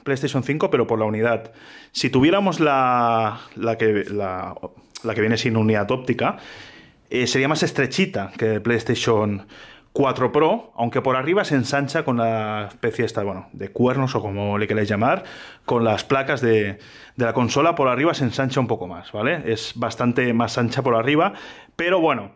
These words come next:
eh, podéis ver la comparativa, ¿no? Tampoco, digamos que más o menos son iguales, sobre todo si, no te-, si tenéis la versión sin lector, la versión digital, ¿vale? Luego, por otra parte,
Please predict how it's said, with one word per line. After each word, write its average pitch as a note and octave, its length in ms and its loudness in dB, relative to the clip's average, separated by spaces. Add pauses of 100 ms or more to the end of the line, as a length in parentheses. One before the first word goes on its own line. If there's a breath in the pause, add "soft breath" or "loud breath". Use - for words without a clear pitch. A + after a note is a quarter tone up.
(400 loud breath)
eh, B2 440 -4
podéis C3+ 280 0
ver A2 120 -2
la G#2 80 -6
comparativa, G2+ 560 -6
¿no? D3 140 -6
Tampoco, A#2 680 2 (220 loud breath)
digamos C3+ 280 2
que - 60 -2
más C3+ 140 2
o C3 60 4
menos B2+ 160 4
son B2+ 100 0
iguales, A2+ 240 2
sobre A#2 160 2
todo A#2+ 160 6
si, B2 100 0
no A#2 140 2
te-, G#2+ 140 0
si A#2+ 100 -2
tenéis A#2 240 2
la B2 60 2
versión A2+ 360 0 (340 loud breath)
sin B2+ 260 2
lector, G2+ 280 0
la F#2 100 -6
versión G2+ 220 0
digital, G#2 420 -2 (600 loud breath)
¿vale? D#3 220 2 (380 loud breath)
Luego, A#2+ 260 4
por C3+ 80 4
otra E3 200 2
parte, F3+ 360 0